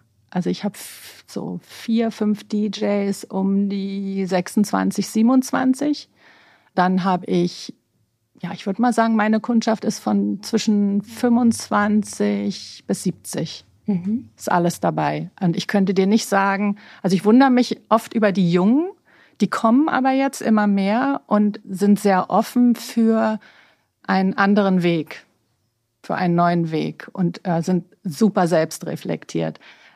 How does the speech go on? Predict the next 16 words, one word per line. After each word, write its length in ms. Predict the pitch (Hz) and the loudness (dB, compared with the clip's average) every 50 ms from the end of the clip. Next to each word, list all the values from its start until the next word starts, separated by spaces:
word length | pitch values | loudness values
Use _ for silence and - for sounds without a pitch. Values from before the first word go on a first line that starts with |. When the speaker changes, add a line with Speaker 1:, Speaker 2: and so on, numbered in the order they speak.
| _ - | _ -4
Speaker 1:
Selbstreflektierter, 1400 | 165 190 - - 202 - - - 208 202 - 185 180 - - - - 190 185 175 170 190 180 175 165 - - | 0 0 2 0 0 -2 -4 -2 -2 -2 0 -2 -4 -4 -6 -8 -4 -2 -2 -2 0 -2 -2 -2 -4 -4 -4
als 500 | 175 160 160 160 156 - - - - - - | -4 -2 -2 -4 -6 -10 -16 -20 -20 -16 -8
wir 300 | 180 170 180 190 170 - | -2 0 2 2 2 -2
es 140 | 175 - - | -6 -6 -4
manchmal 420 | 165 151 151 151 - 160 151 151 | -2 -2 -2 -2 -4 -4 -4 -4
sind. 360 | 147 - 160 156 156 156 - - _ _ _ | -4 -6 -6 -6 -8 -8 -10 -16 _ _ _
Das 220 | - 170 - - - | -16 -16 -14 -10 -6
ganz, 280 | - 180 175 165 - | -4 -4 -4 -4 -4
also 140 | - 180 160 | -4 -4 -4
ich 80 | 175 - | -2 0
lerne 240 | 185 180 180 190 | 0 0 0 0
sehr 140 | 185 196 196 | 0 0 0
viel 240 | 190 - 202 190 175 | 0 0 -2 -2 -2
von 200 | 165 - 160 160 | -2 -2 -4 -2
den 160 | 165 160 160 | -2 -2 -4
Jungen. 360 | 160 165 156 156 156 160 165 | -4 -4 -4 -6 -6 -8 -10